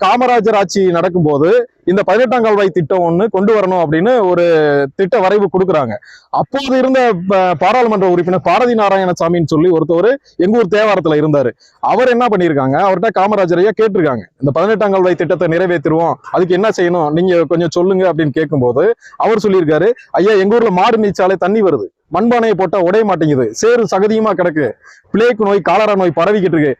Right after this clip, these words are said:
அதனால பதினெட்டாம் கால்வாய் திட்டத்தை கொண்டு வந்தா மிகப்பெரிய பேரழிவை சந்திக்கும்" அப்படின்னு பாரதி நாராயணசாமி அவங்க சொல்லியிருக்காங்க. அவரு பாராளுமன்ற உறுப்பினர்.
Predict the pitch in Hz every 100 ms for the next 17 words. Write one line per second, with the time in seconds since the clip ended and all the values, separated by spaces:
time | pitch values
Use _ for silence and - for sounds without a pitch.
0 | _ 160 202 180 175 226 _ 175 214 247
1 | 233 202 185 175 160 156 151 139 160 180
2 | 147 127 147 190 156 190 185 196 202 -
3 | 190 220 175 156 139 143 147 139 151 160
4 | 131 143 185 233 180 160 139 - _ 175
5 | 220 220 180 175 165 156 147 185 185 175
6 | 185 180 190 156 135 104 143 202 247 196
7 | 214 190 165 147 139 135